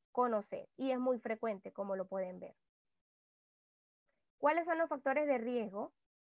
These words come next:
para presentar leucemia? Una de las, aquí me está escribiendo Oriana, mucho gusto, vamos a ver medicina cinco. Espero que, eh, podamos aprovechar esta, esta charla para ir familiarizándonos.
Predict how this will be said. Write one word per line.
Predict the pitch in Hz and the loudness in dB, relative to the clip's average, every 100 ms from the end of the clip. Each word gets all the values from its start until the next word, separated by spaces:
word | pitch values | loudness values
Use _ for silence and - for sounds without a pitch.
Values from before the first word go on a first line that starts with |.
| _ | _
para | 247 233 208 196 | 4 4 4 -2
presentar | 226 254 294 277 262 240 247 | -2 -2 0 0 2 0 -2
leucemia? | - 240 226 214 - 185 170 - _ _ _ _ _ _ _ _ _ _ _ _ - | -4 0 0 -2 -4 -6 -6 -16 _ _ _ _ _ _ _ _ _ _ _ _ 2
Una | 262 294 330 | 6 6 6
de | 330 | 4
las, | 311 311 - - _ _ _ _ _ _ _ _ _ _ _ _ _ _ _ _ _ | 2 0 -6 -20 _ _ _ _ _ _ _ _ _ _ _ _ _ _ _ _ _
aquí | 220 214 | -8 -4
me | 233 | -2
está | 247 240 | -2 -4
escribiendo | 240 233 233 | -2 -2 0
Oriana, | 247 320 302 | 0 0 0
mucho | 240 226 | -4 -2
gusto, | 254 302 277 | -2 -2 0
vamos | 226 226 | 0 2
a | |
ver | 226 | 2
medicina | 233 226 214 226 220 | 0 -2 -2 -2 -2
cinco. | 285 302 349 - _ _ _ - | -4 -6 -10 -14 _ _ _ -4
Espero | 226 - 240 254 247 | -4 0 0 0 -2
que, | 262 262 285 - _ - | -2 0 -2 -6 _ -6
eh, | 220 214 202 | -2 -2 -2
podamos | 233 220 208 240 247 _ _ _ _ | 2 4 4 0 -6 _ _ _ _
aprovechar | 214 220 226 208 196 226 226 233 | 2 4 2 2 0 0 0 -2
esta, | 220 214 233 214 196 | -8 -4 -2 0 -2
esta | - 233 269 | -4 -2 0
charla | 294 285 | 0 -2
para | 294 233 202 | 0 2 2
ir | 208 | 0
familiarizándonos. | 254 247 226 190 196 185 165 - | -2 0 0 0 -2 -8 -8 -14